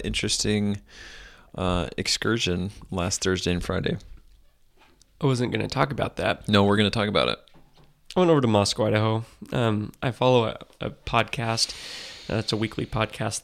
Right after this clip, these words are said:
Speaker 2: called the Theology Pugcast, uh, with Doctor Tom Price, Doctor Glenn Sunshine,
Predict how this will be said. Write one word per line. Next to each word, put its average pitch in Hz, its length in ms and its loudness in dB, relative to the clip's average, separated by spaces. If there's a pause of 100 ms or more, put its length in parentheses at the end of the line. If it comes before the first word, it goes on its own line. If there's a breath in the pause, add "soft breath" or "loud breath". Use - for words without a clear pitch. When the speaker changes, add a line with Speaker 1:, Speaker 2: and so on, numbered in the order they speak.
(180)
Speaker 2:
called 104 240 2
the 104 100 4
Theology 151 680 2
Pugcast, - 1200 -6 (580 loud breath)
uh, 117 280 -6
with 113 540 0 (680 loud breath)
Doctor - 340 -8
Tom 107 300 -2
Price, 151 440 2
Doctor 113 280 0
Glenn 110 240 0
Sunshine, 131 760 0